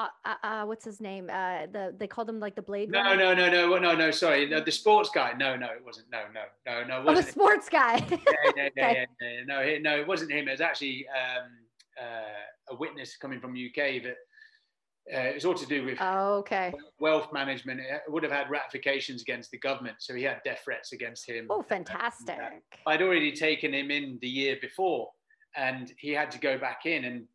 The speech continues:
Speaker 2: my dad had passed away, and he said, "Look, don't worry about it." I said, "No, I'm coming." And I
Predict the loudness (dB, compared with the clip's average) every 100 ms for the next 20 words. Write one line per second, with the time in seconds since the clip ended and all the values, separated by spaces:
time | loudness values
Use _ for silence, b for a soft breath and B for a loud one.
0 | _ -12 -6 -4 -4 -6 -8 -10 -8 -10
1 | -4 0 0 -2 -6 -10 -16 -10 -8 -6
2 | -8 -10 _ -10 -8 -4 -2 -2 -4 -8
3 | -8 -6 -6 -6 -12 _ _ _ _ _
4 | _ _ -14 -12 -8 -8 -8 -12 -12 -12